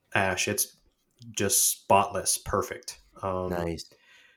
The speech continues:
Speaker 1: so we'll see how that goes. Uh, I'm, it, I should be starting the design of it, um, in the next, probably this weekend. So this is an instance where I got the lumber before designing it because you're kinda limited on,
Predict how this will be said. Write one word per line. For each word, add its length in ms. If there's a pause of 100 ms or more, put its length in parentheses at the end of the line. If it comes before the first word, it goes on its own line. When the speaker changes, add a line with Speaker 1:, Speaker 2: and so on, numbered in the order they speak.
(140)
Speaker 1:
so 600
we'll 200
see 140
how 80
that 260
goes. 340
Uh, 300
I'm, 320
it, 320
I 60
should 320
be 440
starting 380
the 80
design 520
of 140
it, 320 (120)
um, 500 (720)
in 120
the 60
next, 460
probably 240
this 200
weekend. 460
So 120
this 200
is 60
an 100
instance 340
where 140
I 120
got 180
the 60
lumber 240
before 340
designing 440
it 120
because 520 (420)
you're 120
kinda 200
limited 360
on, 300